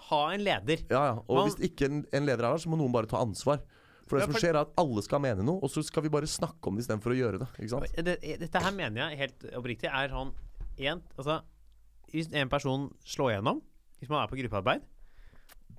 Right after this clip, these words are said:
Speaker 1: så kan man godt være uenig i at den planen er den beste eller ikke,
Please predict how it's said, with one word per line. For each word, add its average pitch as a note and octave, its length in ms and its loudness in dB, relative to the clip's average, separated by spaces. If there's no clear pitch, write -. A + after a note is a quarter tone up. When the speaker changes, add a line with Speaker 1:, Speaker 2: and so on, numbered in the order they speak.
Speaker 1:
så C3+ 100 -8
kan D#3 140 0
man E3+ 120 0
godt B2 200 0
være D3 220 2
uenig G#2 340 -2
i C3+ 40 0
at C3 100 -2
den A#2 100 0
planen G#2 320 0
er A#2 80 0
den C3+ 80 -6
beste - 240 -6
eller G2 160 -6
ikke, - 240 -2